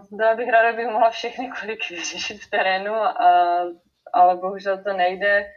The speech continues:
Pokud se jedná o torze střeva, to znamená úplné, jakoby, přetočení toho střeva, ať už se jedná o dislokace střeva nebo problém na tenkých střevech, tak to jsou všechno případy, kdy je nutné toho koně referovat na,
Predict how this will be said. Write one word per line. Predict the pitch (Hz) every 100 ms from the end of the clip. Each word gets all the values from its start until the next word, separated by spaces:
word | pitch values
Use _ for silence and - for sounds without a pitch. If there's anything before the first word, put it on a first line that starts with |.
| - _ -
Pokud | 196 208 202
se | 214
jedná | 196 190 196 190 190 185
o | - 185 185 180 180
torze | 190 196 196 208
střeva, | - 214 202 196
to | 190
znamená | 185 190 185 185 185
úplné, | 180 - 190 185
jakoby, | 185 180 190 190
přetočení | 190 185 170 208 - 202 196
toho | 196 202 202
střeva, | - - 190 190 180 175
ať | 180 180
už | 190
se | -
jedná | 190 190 185
o |
dislokace | 185 185 175 196 196 190 202
střeva | - - 185 185
nebo | 180 185 185
problém | 190 185 190 190
na | 180
tenkých | 185 185 190 -
střevech, | - 202 196 208 208 _ _ _ _ _
tak | 208 185 180 - 202
to | 208
jsou | -
všechno | 202 - 202 202 196 190 190 185 170 -
případy, | 208 - 190
kdy | 185 190
je | 185
nutné | 180 170 190 180
toho | 190 190
koně | 190 185
referovat | 180 175 190 190 190
na, | 170